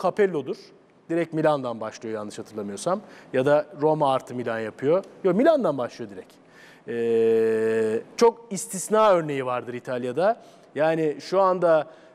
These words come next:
e, kalbur üstü elit dediğimiz bütün teknik adamlar bir seri, en, en kötü ihtimalle ikincilik deneyimi yaşamıştır. O da yetmez. Öyle ikincilikten birinci lige çıkardım, hadi hemen Juventus'un başına geçeyim yok.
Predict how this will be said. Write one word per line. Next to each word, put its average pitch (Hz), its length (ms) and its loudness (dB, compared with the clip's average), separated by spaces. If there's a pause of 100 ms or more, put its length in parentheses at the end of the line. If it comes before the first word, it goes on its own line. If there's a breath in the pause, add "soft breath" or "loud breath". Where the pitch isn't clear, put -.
e, 127 1080 0
kalbur 170 360 0
üstü 160 360 -6
elit 202 280 -4
dediğimiz 147 600 -2
bütün 240 260 -2
teknik 202 340 -2
adamlar 185 440 2
bir 196 240 -6
seri, 196 440 -2
en, 302 180 2
en 285 280 2
kötü 240 240 -2
ihtimalle 214 440 0
ikincilik 220 520 -4 (280)
deneyimi 185 360 4
yaşamıştır. - 720 -4 (500 loud breath)
O 180 160 4
da 262 60 4
yetmez. 254 420 4
Öyle 165 200 0
ikincilikten 185 560 -4
birinci 190 240 -4
lige 202 160 -2
çıkardım, 185 380 2
hadi 190 220 2
hemen 196 240 2
Juventus'un 196 440 -2
başına 190 240 -2
geçeyim 196 300 -2
yok. 180 300 2